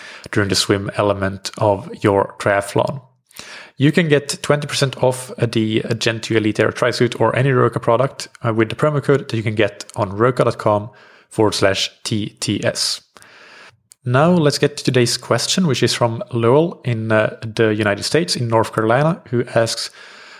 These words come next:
"Hi, Michael. In episode number two hundred fifty-three, you discussed the merits of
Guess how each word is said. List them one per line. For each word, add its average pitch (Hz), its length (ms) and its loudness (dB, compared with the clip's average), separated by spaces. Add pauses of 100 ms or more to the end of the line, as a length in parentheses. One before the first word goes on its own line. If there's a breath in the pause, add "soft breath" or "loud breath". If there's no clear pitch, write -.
"Hi, 160 140 0
Michael. 160 560 2
In 127 100 0
episode - 320 2
number 135 140 0
two 123 100 0
hundred 123 120 2
fifty-three, 123 680 0
you 123 140 2
discussed - 420 0
the - 80 -4
merits 113 380 0
of 110 300 0